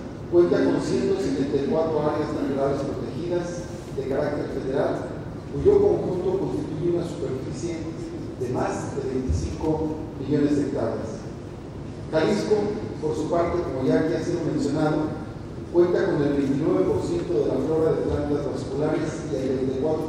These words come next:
por ciento de la fauna de mamíferos de México. En cuanto a aves, la riqueza de especies de Jalisco constituye el cincuenta y seis por ciento de la totalidad de México.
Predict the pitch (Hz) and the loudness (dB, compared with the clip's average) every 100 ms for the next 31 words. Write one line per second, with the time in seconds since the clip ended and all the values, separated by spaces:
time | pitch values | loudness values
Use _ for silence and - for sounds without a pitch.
0 | - 131 151 151 151 143 - - 147 147 | -4 -4 -4 -2 0 0 0 -2 -2 -2
1 | 147 139 - - 131 123 135 135 139 131 | -2 -4 -8 -8 -6 -4 0 0 0 -2
2 | 127 131 131 131 - - - - - - | -2 -2 0 0 -2 -8 -10 -10 -10 -10
3 | - - - - - 143 151 160 160 156 | -10 -10 -10 -10 -4 -4 0 2 4 6
4 | - 196 196 - - - - 127 123 135 | 6 6 4 2 -4 -6 -2 -2 0 2
5 | 175 - 143 - - - 175 - - 147 | 2 2 -2 2 2 4 2 0 -2 -2
6 | - - 190 208 - - - - - - | -2 -4 -4 -4 -6 -8 -10 -12 -12 -10
7 | - 147 151 147 185 190 - 151 143 143 | -2 0 0 4 6 6 4 2 2 4
8 | 131 135 170 175 - - - - 185 180 | 4 4 4 4 4 -2 -2 -2 0 2
9 | 151 139 - 139 127 - 143 - - - | 2 2 2 0 -2 -2 0 0 0 -4
10 | - - - - 127 135 - - - | -8 -10 -10 -6 -2 0 2 0 -2